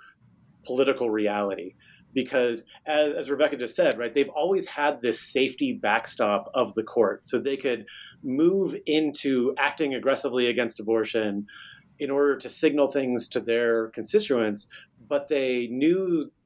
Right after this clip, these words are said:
they had the comfort to feel that they were protected from any backlash, um, because the more extreme the law, the more likely it was to get shot down, right? And so you could, you could use that in various ways.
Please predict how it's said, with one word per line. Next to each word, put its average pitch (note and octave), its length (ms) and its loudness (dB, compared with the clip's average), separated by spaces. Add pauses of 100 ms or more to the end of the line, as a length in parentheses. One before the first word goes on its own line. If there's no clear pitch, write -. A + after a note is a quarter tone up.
they C3 220 0
had F3 200 -2
the - 60 -2
comfort D#3 640 0
to A#2+ 80 -2
feel F3 300 2
that C3+ 100 -6
they C#3 100 0
were B2 120 0
protected C3+ 500 -2
from B2 140 0
any A#2+ 260 0
backlash, - 640 -4 (420)
um, A#2 380 2
because B2+ 800 -2 (360)
the B2+ 140 -4
more C#3+ 200 2
extreme C3+ 540 -2
the A2 60 0
law, A#2+ 560 0 (380)
the B2+ 120 -4
more B2 300 0
likely A#2+ 380 0
it A2+ 120 0
was A2+ 300 0
to - 100 -8
get G2+ 180 -2
shot G2+ 320 -2
down, G#2 520 2 (340)
right? B2+ 240 2
And C3 100 -10
so A#2+ 340 2
you B2+ 200 -6
could, A2 240 4 (260)
you B2 120 0
could A#2+ 120 -2
use F#3 220 -4
that C3 220 2
in A#2+ 120 -8
various A2+ 440 0
ways. B2 520 0